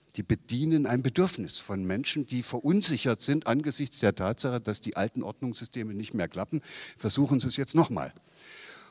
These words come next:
Und wir wissen aber alle, dass das nicht mehr funktionieren kann. Wenn man wirklich Hierarchien wieder einfäll-,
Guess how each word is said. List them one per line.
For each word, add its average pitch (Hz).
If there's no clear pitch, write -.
Und 127
wir 135
wissen 175
aber 123
alle, 143
dass -
das 143
nicht 156
mehr 147
funktionieren 151
kann. 107
Wenn 151
man 147
wirklich 156
Hierarchien 151
wieder 139
einfäll-, 127